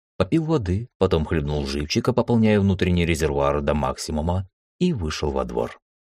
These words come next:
Солнце встало и усиленно разгоняло туман, а окружающий лес был полон пения птиц. Хорошо-то как.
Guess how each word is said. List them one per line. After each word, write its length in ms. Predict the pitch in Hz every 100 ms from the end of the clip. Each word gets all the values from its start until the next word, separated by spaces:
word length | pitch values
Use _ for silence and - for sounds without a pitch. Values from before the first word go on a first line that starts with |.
| _ _ _ -
Солнце 360 | 113 98 92
встало 420 | 78 - 104 127
и 120 | 143 147
усиленно 540 | 131 135 120 117 101
разгоняло 500 | 92 76 71 69 65
туман, 640 | - 64 62 62 65 69
а 80 | 73
окружающий 640 | 73 76 73 71 71 -
лес 260 | 80 113 123
был 220 | 113 107
полон 360 | 95 80 78 73
пения 420 | - 71 69 65
птиц. 540 | - - 65 - - - _ _ _ -
Хорошо-то 800 | - 80 69 - - 117 98 95
как. 360 | - 58 -